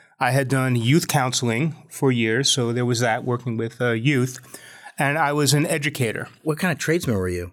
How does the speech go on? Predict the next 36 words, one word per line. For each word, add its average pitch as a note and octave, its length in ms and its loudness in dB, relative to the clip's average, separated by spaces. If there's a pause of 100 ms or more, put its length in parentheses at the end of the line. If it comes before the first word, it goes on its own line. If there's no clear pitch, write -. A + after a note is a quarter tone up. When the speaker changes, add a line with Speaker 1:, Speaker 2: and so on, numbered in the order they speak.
Speaker 1:
I'm D3+ 160 6
a D#3 40 4
certified F#3 600 2
journeyman, C#3 560 4
uh, B2 500 -2 (100)
in C3 340 2
plasterer, E3 840 0
taping, C#3+ 380 -2
and A#2+ 80 0
sheetrocking. G#2+ 600 -2
I - 20 -6
did B2 140 -4
that B2 160 -2
for C3 80 -6
fifteen B2+ 480 -2
years. A#2 440 -6
Speaker 2:
Were C3+ 120 0
you D3 100 2
a C3 60 2
union D#3+ 320 2
member? F4+ 180 -4 (140)
Speaker 1:
A D3 80 0
union D3 280 4
guy, A2 220 -2 (160)
yeah. B2+ 140 2
Speaker 2:
Where, C#3+ 120 0
where, C3+ 220 0
in B2 100 0
New B2 60 4
York, B2 400 2
or? G#2 140 2
Speaker 1:
In D3 140 2
New E3 60 4
York, F#3 320 0 (120)
yeah. D#3+ 320 -2
Speaker 2:
Re-, B2+ 100 0